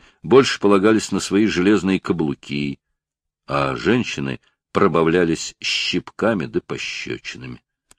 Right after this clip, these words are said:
Было привесело.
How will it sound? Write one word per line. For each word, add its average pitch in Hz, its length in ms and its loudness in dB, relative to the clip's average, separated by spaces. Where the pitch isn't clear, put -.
Было 120 800 2
привесело. 69 1120 -6